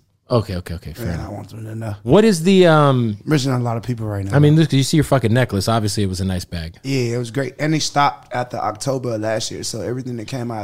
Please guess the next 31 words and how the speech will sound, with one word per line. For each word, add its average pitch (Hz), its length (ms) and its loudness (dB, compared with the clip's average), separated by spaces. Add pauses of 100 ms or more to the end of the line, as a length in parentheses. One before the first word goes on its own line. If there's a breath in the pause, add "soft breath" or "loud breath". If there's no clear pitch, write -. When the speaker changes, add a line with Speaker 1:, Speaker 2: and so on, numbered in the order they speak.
Speaker 2:
after 98 60 -8
October, 101 400 -10
I 98 160 -8
own 113 260 -10
hundred 123 300 -16
percent 127 260 -12
of 113 120 -14
right 110 140 -14
now. 110 120 -14
I 123 60 -14
ain't 127 80 -14
in 120 80 -12
a 117 40 -16
pub 127 240 -14
deal. 113 160 -16 (160)
Speaker 1:
Wow. 87 680 -6
So - 120 0
you're 139 80 6
not 135 200 4
in 151 120 4
a 135 60 2
pub 123 200 0
deal 110 140 4
currently? 98 520 -2
Speaker 2:
No, 120 60 -10
I'm 120 140 -6
just 110 220 -10
collecting 117 400 -10
money 113 200 -6
right 107 140 -10
now. 107 180 -12